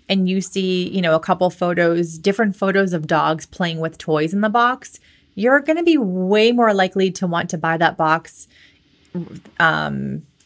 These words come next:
than if they just had, like, a white background photo and no lifestyle photos. So again, if you sell women's hats,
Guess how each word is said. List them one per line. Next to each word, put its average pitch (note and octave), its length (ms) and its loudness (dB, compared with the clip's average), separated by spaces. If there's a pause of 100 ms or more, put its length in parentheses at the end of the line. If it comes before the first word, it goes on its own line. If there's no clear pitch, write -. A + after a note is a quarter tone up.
(120)
than D#3+ 360 2
if - 180 -6
they E3+ 180 2
just E3+ 180 -2
had, D#3+ 160 -2
like, D#3 160 0
a D#3 80 -2
white D3 260 -2
background C#3+ 460 -2
photo - 380 -6
and E3 160 -2
no D#3+ 160 2
lifestyle D#3 500 -4
photos. - 540 -10 (400)
So G3+ 360 4
again, F3 300 -2
if F3 140 -6
you F3+ 80 -6
sell E3 260 -2
women's D#3+ 380 -4
hats, - 640 -2